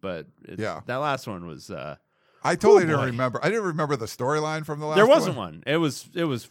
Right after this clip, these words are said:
Speaker 1: whew.
Speaker 2: But I told David I watched this on the plane 'cause he made a reference to it being, like, the worst movie. Was that on air? No, that was, that wasn't on air,
Speaker 1: No,
Speaker 2: right?
Speaker 1: that was
Speaker 2: No,
Speaker 1: off
Speaker 2: okay.
Speaker 1: air.
Speaker 2: Um,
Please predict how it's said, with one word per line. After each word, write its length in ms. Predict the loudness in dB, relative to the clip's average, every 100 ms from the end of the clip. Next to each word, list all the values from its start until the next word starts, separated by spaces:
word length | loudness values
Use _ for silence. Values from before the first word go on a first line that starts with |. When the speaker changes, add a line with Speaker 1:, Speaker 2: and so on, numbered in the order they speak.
| -4
Speaker 1:
whew. 160 | -2 -2 -4
Speaker 2:
But 140 | -2
I 120 | 0 0
told 240 | -2 -2
David 220 | -2 0
I 80 | -2
watched 380 | 0 0 0 -4
this 160 | -6
on 100 | -4 -6
the 60 |
plane 560 | -6 -6 -6 -8 -10 -14 _ _
'cause 120 | -6
he 120 | -6
made 200 | -4 -4
a 20 | -4
reference 360 | -4 -6 -8
to 100 | -10
it 80 | -10
being, 200 | -10 -10
like, 160 | -10 -12
the 80 | -12
worst 260 | -12 -12
movie. 180 | -12 -12
Was 140 | -8
that 140 | -6 -6
on 140 | -6
air? 260 | -4 -4 -6
No, 120 | -6
that 120 | -6
was, 300 | -6 -10 -14 _
that 80 | -10
wasn't 220 | -8 -10 -14
on 100 | -16
air, 60 | -10
Speaker 1:
No, 80 | -8
Speaker 2:
right? 60 | -6
Speaker 1:
that 80 | -6
was 100 | -6
Speaker 2:
No, 60 |
Speaker 1:
off 80 | -8
Speaker 2:
okay. 100 | -10
Speaker 1:
air. 100 | -14 -18 -20 -6
Speaker 2:
Um, 560 | -2 0 0 -4 -14